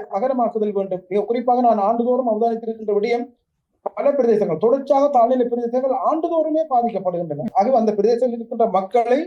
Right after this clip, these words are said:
ஒரு பாதுகாப்பான இடம் நோக்கி குடியமர்த்த வேண்டிய தேவை இருக்கின்றது. அதே சமயம் அந்த மக்களை குடியமர்த்த முடியாவிடில் அந்த பிரதேசங்களில் இந்த வெள்ள நீர் வடிந்தோடக்கூடிய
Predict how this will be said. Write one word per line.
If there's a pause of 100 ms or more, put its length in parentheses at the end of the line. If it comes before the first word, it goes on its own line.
(280)
ஒரு
பாதுகாப்பான
இடம்
நோக்கி
குடியமர்த்த
வேண்டிய
தேவை
இருக்கின்றது. (380)
அதே
சமயம்
அந்த
மக்களை
குடியமர்த்த
முடியாவிடில்
அந்த
பிரதேசங்களில்
இந்த
வெள்ள
நீர்
வடிந்தோடக்கூடிய